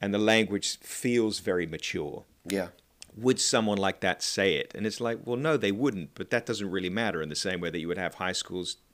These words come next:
Speaker 1: having Shakespeare
Speaker 2: Yeah.
Speaker 1: being spouted by them, because what you're doing is you're taking the story and you're actually trying to make sense of that story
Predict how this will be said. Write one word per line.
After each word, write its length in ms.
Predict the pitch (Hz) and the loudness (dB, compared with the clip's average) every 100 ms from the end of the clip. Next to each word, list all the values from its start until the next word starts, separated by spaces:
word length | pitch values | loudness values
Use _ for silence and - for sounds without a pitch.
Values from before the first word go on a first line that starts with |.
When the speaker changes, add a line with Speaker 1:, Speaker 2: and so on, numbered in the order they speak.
| - | -10
Speaker 1:
having 280 | 92 95 92 | -6 -4 -4
Shakespeare 720 | - 123 120 - - 64 - - | 0 2 2 -2 -6 -6 -8 -6
Speaker 2:
Yeah. 220 | 120 151 110 | 4 4 4
Speaker 1:
being 180 | 101 87 | 0 -2
spouted 540 | - - 85 78 76 | -2 -2 -2 -4 -6
by 140 | 85 80 | -4 -2
them, 180 | 69 67 | -4 -6
because 240 | - 95 | -8 0
what 160 | 123 107 | 2 2
you're 100 | 104 | 2
doing 340 | 131 143 104 | 4 4 2
is 160 | 90 92 | 0 -4
you're 80 | |
taking 460 | 98 - 107 - 98 | -6 -2 -4 -2 -8
the 60 | 82 | -6
story 580 | - - 131 113 87 | -4 0 2 4 0
and 100 | 78 | -2
you're 100 | 85 | -4
actually 300 | 87 - - | -4 -6 -10
trying 260 | 87 101 85 | -8 -8 -8
to 100 | 90 | -8
make 200 | 85 - | -8 -6
sense 300 | - 101 - | -4 -4 -4
of 80 | 82 | -8
that 140 | 78 | -6
story 480 | - 95 90 87 87 | -6 -2 0 0 -2